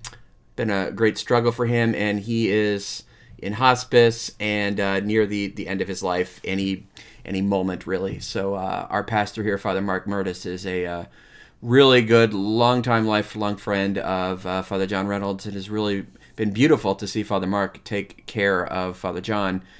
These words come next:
uh, here in the last days of his life. And so Father Mark is with him right now. And, um, so keep Father John Reynolds and, uh, Father Mark as well, and all the priests of the Archdiocese of Kansas City in your prayers, as, uh, it's always sad to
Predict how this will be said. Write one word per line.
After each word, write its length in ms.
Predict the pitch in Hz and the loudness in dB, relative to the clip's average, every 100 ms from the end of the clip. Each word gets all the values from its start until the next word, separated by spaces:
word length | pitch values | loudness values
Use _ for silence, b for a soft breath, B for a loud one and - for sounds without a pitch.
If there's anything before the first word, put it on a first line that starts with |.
| B B B | B B B
uh, 220 | - 95 98 | 2 2 4
here 180 | 107 | 4
in 80 | 104 | 2
the 60 | 101 | 2
last 300 | 101 95 - | 0 0 -2
days 220 | 101 101 | -4 -2
of 60 | 98 | -4
his 100 | 98 | 0
life. 320 | 98 98 - | 2 2 0
And 140 | 95 | -6
so 200 | - 101 | -4 -4
Father 220 | 95 104 | -2 0
Mark 260 | 101 117 117 | 2 2 0
is 100 | 104 | -2
with 160 | 110 101 | -4 -2
him 220 | 127 120 | -2 0
right 180 | 110 95 | 0 0
now. 440 | 110 107 110 110 B B B B | 0 2 2 -2 B B B B
And, 320 | 95 98 101 | -4 -2 -2
um, 440 | 98 92 90 90 92 - _ _ - - _ - - | -2 -2 -2 -4 -8 -14 _ _ -20 -20 _ -20 -14
so 140 | - | -6
keep 160 | 123 139 | -4 2
Father 160 | 123 | 2
John 240 | 113 117 104 | 4 2 0
Reynolds 440 | 110 113 104 101 104 | 0 0 -2 -6 -8
and, 300 | 101 101 98 | -6 -6 -4
uh, 240 | 95 92 | -4 -6
Father 220 | - 110 | -6 -4
Mark 260 | 101 101 98 | 0 -2 -2
as 140 | 98 | -6
well, 340 | 104 98 95 92 | -6 -4 -2 -4
and 160 | 90 | -6
all 180 | 92 101 | -6 -4
the 80 | 104 | -4
priests 300 | - 107 - | -4 -6 -4
of 60 | 107 | -4
the 60 | |
Archdiocese 440 | 95 98 101 98 - | -4 -2 -4 -4 -6
of 100 | - | -10
Kansas 240 | 104 95 | -8 -6
City 160 | 117 104 | -4 -4
in 60 | |
your 80 | 101 | -4
prayers, 320 | 98 165 214 - B B B B - | -2 -2 -2 -10 B B B B -4
as, 340 | 101 98 98 | -2 -2 0
uh, 400 | 101 98 98 90 82 - - - - | 0 2 0 -2 -8 -20 -20 -20 -20
it's 140 | - - | -16 -4
always 240 | 107 110 101 | 0 0 0
sad 340 | 113 104 101 | 0 0 -2
to 360 | - 104 98 | -2 0 0